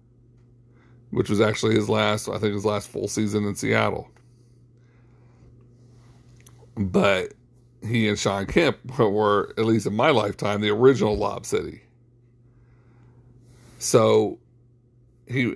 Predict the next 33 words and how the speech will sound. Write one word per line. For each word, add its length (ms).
he 140
also 300
knew 140
how 100
to 80
use 180
Hersey 280
Hawkins 580
and 120
Kendall 300
Gill. 260
Like, 220
he 120
did 140
a 60
good 360
job 300
of 120
making 380
sure 760
his 300
teammates 800
all 240
felt 320
a 40
part 280
of 40
the 60
game. 520
'Cause 180
what 140
sometimes 720
happens 800